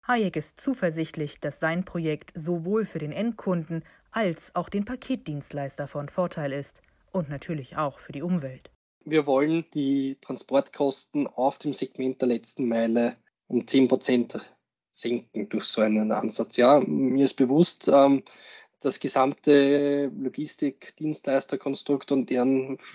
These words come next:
Speaker 2: Finanzstruktur ist äh, nicht durchsichtig. Äh, da gibt's eigentlich keine Informationen.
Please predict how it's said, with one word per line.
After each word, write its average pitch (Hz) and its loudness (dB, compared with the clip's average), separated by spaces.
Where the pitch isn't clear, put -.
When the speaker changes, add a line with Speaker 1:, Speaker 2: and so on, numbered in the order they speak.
Speaker 2:
Finanzstruktur 131 4
ist - 2
äh, 139 2
nicht 143 2
durchsichtig. 170 4
Äh, 147 10
da 139 2
gibt's - -8
eigentlich 139 -4
keine 135 0
Informationen. 139 2